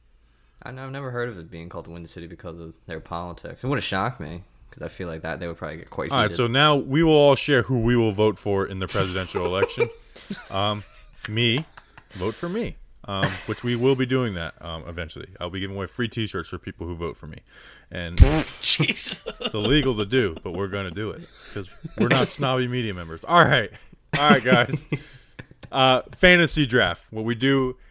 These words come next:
Speaker 2: every week is the Gi-, uh, the, whoever the Giants are playing, we do a, fi-, a four-round fantasy draft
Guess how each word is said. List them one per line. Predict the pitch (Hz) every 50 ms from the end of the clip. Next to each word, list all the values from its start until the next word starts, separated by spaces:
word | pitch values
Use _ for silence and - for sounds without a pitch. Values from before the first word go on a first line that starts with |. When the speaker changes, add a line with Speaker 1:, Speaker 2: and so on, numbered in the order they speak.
| - _ -
Speaker 2:
every | 123 131 117 120 120
week | 113 107 131 185 214 - - - _ _ _ _ _ _
is | - 123 127 123 123 117 - - _ _ _ _ _ _ _ _ _ _ _ _ _ _ _ -
the | 127
Gi-, | 104 104 143
uh, | 139 - 127 131
the, | 110 135 131
whoever | 139 123 135 139 156 170 196
the | 190 175
Giants | 156 170 170 170 156 -
are | -
playing, | - 165 170 180 180 151
we | 135 135
do | 123 147 143
a, | 131
fi-, | - - - 135 117
a | 123 113
four-round | 110 - - 147 151 170 165 170 165 165 170 156
fantasy | - 151 135 131 123 - 127 117
draft | 113 113 113 120 - -